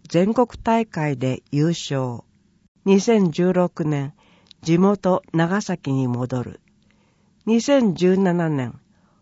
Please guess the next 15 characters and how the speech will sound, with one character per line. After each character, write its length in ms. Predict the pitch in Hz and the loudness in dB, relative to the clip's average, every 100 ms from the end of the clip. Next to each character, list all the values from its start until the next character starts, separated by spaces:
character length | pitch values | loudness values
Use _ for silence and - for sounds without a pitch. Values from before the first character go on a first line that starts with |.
| _ _ _ | _ _ _
本 260 | - 202 208 | 0 0 2
格 240 | 196 - | -2 -2
的 300 | 190 185 190 | -6 -2 0
に 240 | 175 175 - _ _ | 0 -2 -6 _ _
エ 140 | - 151 | -4 -4
ス 200 | - 214 | 0 0
エ 100 | 208 | 2
ヌ 120 | 202 | 2
エ 100 | 196 | 0
ス 140 | - | -4
活 340 | - 180 - - | -8 -8 -6 -4
動 320 | 143 131 113 | -2 -2 -4
を 60 | 113 | -8
開 320 | - 127 135 | -8 -8 -8
始。 320 | - 120 | -10 -12